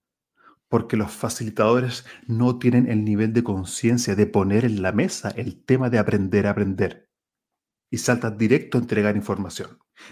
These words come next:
directamente a hacer una actividad, directamente a realizar un juego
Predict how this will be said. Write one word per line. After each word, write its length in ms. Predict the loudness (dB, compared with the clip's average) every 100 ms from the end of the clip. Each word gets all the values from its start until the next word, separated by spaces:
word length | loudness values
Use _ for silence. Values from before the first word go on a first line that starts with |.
| _
directamente 600 | -2 -2 -2 0 0 0
a 20 | -2
hacer 220 | 0 0
una 120 | 0
actividad, 560 | -6 -14 -14 -14 -16 -20 -20 _
directamente 560 | -8 -6 -4 -6 -6 -6
a 80 | -8
realizar 440 | -6 -8 -4 -2
un 100 | -2
juego 500 | -4 -8 -10 -14 -20